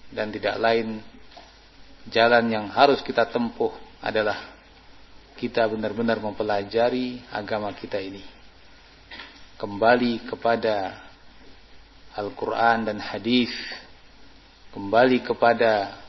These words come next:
tuntunan Islam. Allah turunkan kepada kita Al-Quran, Allah utus kepada kita Rasulnya. "Inna arsalna ilaikum rasula."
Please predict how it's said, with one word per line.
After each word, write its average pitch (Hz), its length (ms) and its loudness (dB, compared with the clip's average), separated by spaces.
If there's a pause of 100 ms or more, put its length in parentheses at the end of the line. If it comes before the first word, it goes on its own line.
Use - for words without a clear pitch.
(140)
tuntunan 117 800 4 (280)
Islam. 113 680 6 (1400)
Allah 113 220 2 (100)
turunkan 127 560 2 (240)
kepada 117 240 2
kita 127 320 2
Al-Quran, 117 560 2 (280)
Allah 120 280 2
utus 143 320 2
kepada 123 320 4
kita 131 320 0
Rasulnya. 123 600 2 (1200)
"Inna 135 360 6
arsalna 135 600 4
ilaikum 131 480 2
rasula." 127 640 4